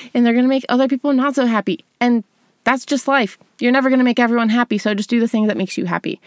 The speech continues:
okay? Don't play small because someone else is uncomfortable with it, because the only person that you are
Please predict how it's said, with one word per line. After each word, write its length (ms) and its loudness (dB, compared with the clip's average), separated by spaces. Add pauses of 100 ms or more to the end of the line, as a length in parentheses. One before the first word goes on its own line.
(140)
okay? 240 -2 (280)
Don't 260 0
play 200 2
small 280 0
because 280 -2
someone 200 2
else 180 -2
is 80 -4
uncomfortable 520 -2
with 140 0
it, 140 0
because 360 -4
the 260 -8 (120)
only 320 2
person 500 0
that 220 0
you 320 0
are 280 -2